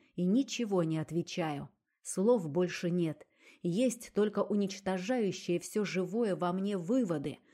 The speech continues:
что широко открывает мне глаза на горькую правду, которую я годами отказывалась принимать. Я не верила, я не хотела видеть, я отрицала очевидное.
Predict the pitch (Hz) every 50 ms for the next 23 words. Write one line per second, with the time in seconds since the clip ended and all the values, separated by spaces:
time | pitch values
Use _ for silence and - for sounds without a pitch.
0 | - - - - - - - - 185 185 - 190 180 190 214 214 - 302 294 240
1 | 185 - - - 190 185 185 208 214 202 190 190 - 185 185 190 190 175 175 185
2 | 180 185 180 185 233 240 233 - - _ _ _ - 170 180 190 180 185 226 226
3 | 220 - - 214 214 208 214 226 233 233 208 185 147 135 156 143 - - _ -
4 | - _ - 180 180 180 - 208 208 196 196 190 185 165 196 190 175 190 185 180
5 | 170 170 226 254 247 190 156 147 - - 165 160 - - - 190 185 175 147 156
6 | 151 156 156 147 - - - 175 165 170 170 160 156 156 147 147 - - - _
7 | _ _ _ _ _ _ _ _ - 160 143 190 208 226 226 208 180 165 170 185
8 | 196 190 180 156 135 - - _ _ _ _ - 175 190 226 233 226 226 220 -
9 | 233 220 226 - 254 247 233 233 226 208 208 226 226 196 156 147 143 - - _
10 | _ - - 170 190 196 196 196 220 - - 196 214 208 - - - 247 220 190
11 | 156 143 - - 170 - - 180 180 170 190 190 151 147 151 151 147 - 135